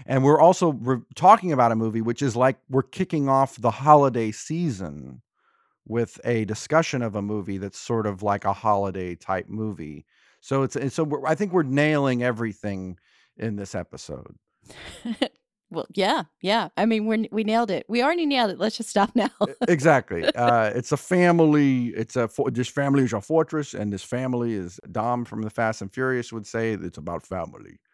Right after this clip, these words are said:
Speaker 2: Wait, his
Speaker 1: Uh,
Speaker 2: name is actually Dom? Like
Speaker 1: his
Speaker 2: he's a
Speaker 1: name
Speaker 2: Dom?
Speaker 1: His name is Dom Toretto.
Speaker 2: <laughs>
Speaker 1: Dominic Toretto. <laughs>
Speaker 2: But it's like, that's pretty on the nose. He's like, "I am, I am the top guy. My name is Dom.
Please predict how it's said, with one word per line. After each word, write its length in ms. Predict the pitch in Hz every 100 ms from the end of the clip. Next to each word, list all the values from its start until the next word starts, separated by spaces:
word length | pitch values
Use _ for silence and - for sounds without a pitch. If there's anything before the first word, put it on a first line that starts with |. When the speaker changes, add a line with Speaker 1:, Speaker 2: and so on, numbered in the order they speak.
| _ _
Speaker 2:
Wait, 200 | 262 359
his 140 | 381 392
Speaker 1:
Uh, 40 |
Speaker 2:
name 240 | 285 285 359
is 100 | 285
actually 440 | 208 247 - 269
Dom? 520 | 175 165 165 220 339 - _ _ _ -
Like 160 | 202 202
Speaker 1:
his 100 | 220
Speaker 2:
he's 100 | 220
a 40 |
Speaker 1:
name 100 | 202
Speaker 2:
Dom? 540 | 202 185 208 277 339 - _ _ _
Speaker 1:
His 120 | - 123
name 140 | 139
is 80 | 113
Dom 360 | 120 120 127
Toretto. 540 | 117 120 120 117 78 78 -
Speaker 2:
<laughs> 140 | - 139
Speaker 1:
Dominic 400 | 113 110 107 -
Toretto. 560 | - 107 110 123 - -
<laughs> 40 | - - - - _ - - _ _ - 381 508 -
Speaker 2:
But 120 | 508 403
it's 180 | 494 392
like, 380 | 339 294 247 - - - -
that's 180 | 226 -
pretty 260 | 339 285
on 140 | 208 185
the 80 | 175
nose. 360 | 180 175 196
He's 140 | 220 214
like, 220 | 202 -
"I 140 | 175
am, 320 | 247 240 214
I 140 | - 190
am 240 | 214 208
the 200 | 185 180 -
top 300 | 214 185 -
guy. 500 | 202 233 233 185 190
My 160 | 190 196
name 200 | 202 220
is 100 | 208
Dom. 600 | 196 196 262 190 143